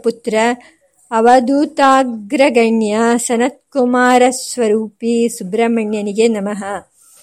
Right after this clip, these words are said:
ಸ್ಮೃತಿಲಂಬೆ ಸರ್ವಗ್ರಂಥೀನಾಂ ವಿಪ್ರಮೋಕ್ಷಃ ತಸ್ಮೈ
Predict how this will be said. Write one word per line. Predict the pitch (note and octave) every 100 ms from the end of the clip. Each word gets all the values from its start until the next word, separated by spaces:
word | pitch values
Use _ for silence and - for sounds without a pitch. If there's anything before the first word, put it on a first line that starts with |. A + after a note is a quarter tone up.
| _ _
ಸ್ಮೃತಿಲಂಬೆ | - B3 C4 C4 C#4+ C#4+ C4+ B3+ B3+ C4 B3+ C4 _ _
ಸರ್ವಗ್ರಂಥೀನಾಂ | - B3+ A#3+ C4 C4 B3+ A#3+ A#3+ B3+ A#3+ A#3 G#3 G#3+ A#3+ D4 _ _ _ -
ವಿಪ್ರಮೋಕ್ಷಃ | C4 C#4+ - D4+ C#4+ C#4 C4+ - C4+ C4 C4+ D4
ತಸ್ಮೈ | D4 B3 A#3+ - C4 B3+ B3+